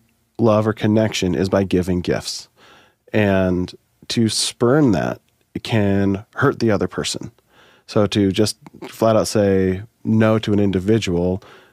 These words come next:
you have to be really careful about that, because some people might hear that as, uh, "I don't care about you." Um, on the other hand, the, it's just a thing, and I think we should treat it as such. It, it's a helpful thing for those who want to do it,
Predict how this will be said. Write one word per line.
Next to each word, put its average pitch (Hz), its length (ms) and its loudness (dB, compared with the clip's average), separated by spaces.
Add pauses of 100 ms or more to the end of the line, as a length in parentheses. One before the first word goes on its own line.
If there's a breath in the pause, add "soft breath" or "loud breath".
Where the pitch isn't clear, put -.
(300 loud breath)
you 120 160 -2
have 139 100 0
to - 60 -4
be 170 120 4
really 123 260 2
careful 107 340 -2
about 90 180 0
that, 76 140 0
because 104 200 -2
some 120 120 2
people 123 240 0
might 117 200 0
hear 113 140 2
that 107 180 2
as, 95 420 2 (360 soft breath)
uh, - 240 -2
"I 107 120 2
don't 101 200 0
care 101 220 0
about 85 260 -2
you." 76 300 -6 (580 soft breath)
Um, 85 340 -4
on 147 120 2
the 147 80 4
other 143 180 2
hand, 92 380 0 (580)
the, - 320 0 (600)
it's 117 200 0
just 120 460 -2 (220)
a 104 60 0
thing, 127 420 0 (200)
and 101 200 0
I 104 60 0
think 120 120 0
we 120 80 2
should 113 160 0
treat 107 220 0
it 101 80 2
as 101 140 -2
such. 101 280 -2
It, 110 140 -2
it's 107 220 -2
a 110 120 4
helpful 135 280 0
thing 120 300 0
for 110 120 -4
those 104 200 2
who 117 100 0
want 98 240 0
to 131 80 2
do 87 200 0
it, - 160 -6